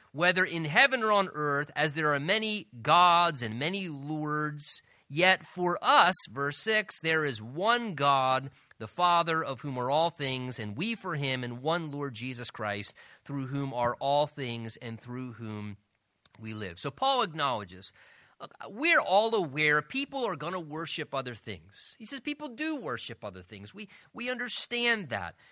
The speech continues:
That's simply done, Paul says, in human ignorance and spiritual blindness. And indeed, look what he says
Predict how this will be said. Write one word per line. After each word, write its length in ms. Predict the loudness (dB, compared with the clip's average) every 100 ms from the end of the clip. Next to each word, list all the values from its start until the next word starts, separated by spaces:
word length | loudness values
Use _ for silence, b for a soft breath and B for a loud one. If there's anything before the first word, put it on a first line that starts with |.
| b
That's 200 | -8 -4
simply 360 | -2 -4 -6 -6
done, 360 | 0 2 2
Paul 200 | -2 -2
says, 220 | -2 -4 -6
in 100 | -8
human 460 | -10 -8 -6 -6 -4
ignorance 680 | -6 -4 -6 -6 -6 -6 -6
and 160 | -6 -2
spiritual 720 | 0 0 -2 0 0 0 -6
blindness. 680 | -6 -2 -2 -2 -4 -4 -4
And 140 | -4
indeed, 480 | -4 -4 -4 -4 -4
look 180 | -8 -10
what 80 | -10
he 60 |
says 240 | -6 -6